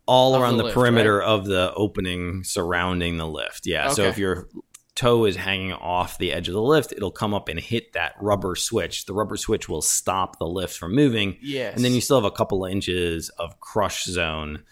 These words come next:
Speaker 1: in the rubber
Speaker 2: Oh, okay.
Speaker 1: where, you know, the rubber won't hurt your foot,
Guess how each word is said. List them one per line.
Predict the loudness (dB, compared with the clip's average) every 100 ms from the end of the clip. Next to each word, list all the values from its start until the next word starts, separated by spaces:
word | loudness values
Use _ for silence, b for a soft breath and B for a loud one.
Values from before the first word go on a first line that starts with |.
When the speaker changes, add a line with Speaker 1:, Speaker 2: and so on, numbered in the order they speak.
| b -6
Speaker 1:
in | -4
the | -4
rubber | -2 0 0 -2 -4 -2
Speaker 2:
Oh, | -4 -4
okay. | -2 0 2
Speaker 1:
where, | 2 2 -2 -6
you | -4
know, | -4 -8 -10
the | -4 -2
rubber | 0 0 -2
won't | -2 -6
hurt | -10 -10
your | -12
foot, | -8 -8